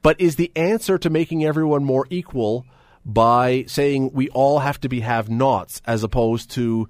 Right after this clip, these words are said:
saying you have the opportunity, as you just said, Jamie, to try at least and work and cl-, scratch and claw? How many people came to this country from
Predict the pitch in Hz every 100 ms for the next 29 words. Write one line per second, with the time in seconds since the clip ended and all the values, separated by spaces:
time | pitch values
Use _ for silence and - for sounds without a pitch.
0 | - - 131 120 110 - 139 156 151 147
1 | 143 147 135 131 117 - 302 196 104 107
2 | 110 135 185 117 - 107 98 101 101 117
3 | - 135 123 120 - - _ - _ -
4 | - 120 180 156 120 127 123 110 120 160
5 | - - 110 110 147 175 110 104 - -
6 | - 139 139 - 123 - 131 123 139 -
7 | - - 190 247 262 202 - 208 143 120
8 | - 151 165 135 139 131 - 139 - 113
9 | - 117 113